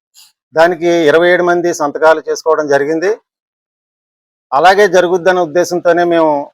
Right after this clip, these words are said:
అందరం కూడా కలిసికట్టుగా ప్రయాణం చేయడం జరిగింది రెండున్నర సంవత్సరాలు. అనుకోకుండా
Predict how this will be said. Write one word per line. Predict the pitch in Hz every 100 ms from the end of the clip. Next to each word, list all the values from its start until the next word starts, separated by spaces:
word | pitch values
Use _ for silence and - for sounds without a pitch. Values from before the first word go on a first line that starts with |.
| _
అందరం | 139 156 160
కూడా | 156 160
కలిసికట్టుగా | - 143 151 - 160 143 160 135 117 -
ప్రయాణం | 135 151 156 147
చేయడం | 143 143
జరిగింది | 139 131 139 139 175
రెండున్నర | 139 143 143 135
సంవత్సరాలు. | 139 131 135 135 165 - _ _ _ _ _
అనుకోకుండా | 143 175 196 185 185